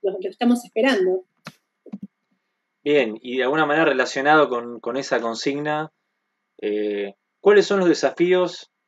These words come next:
Speaker 2: que tenemos a futuro como museo, eh, para a, a, avanzar y ahondar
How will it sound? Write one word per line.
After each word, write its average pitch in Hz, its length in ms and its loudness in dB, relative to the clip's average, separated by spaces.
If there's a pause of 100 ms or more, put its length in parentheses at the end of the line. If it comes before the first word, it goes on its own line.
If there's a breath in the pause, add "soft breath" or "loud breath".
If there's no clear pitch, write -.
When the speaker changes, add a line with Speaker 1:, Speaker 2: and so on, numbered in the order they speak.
(480)
Speaker 2:
que 117 80 0
tenemos 147 560 -2
a 113 80 -6
futuro 147 760 2 (260)
como 139 260 0
museo, 139 680 2 (440)
eh, 101 640 -4 (960)
para 120 240 6
a, 117 300 0
a, 113 180 -2 (380)
avanzar 135 560 6
y 135 200 0
ahondar 139 460 0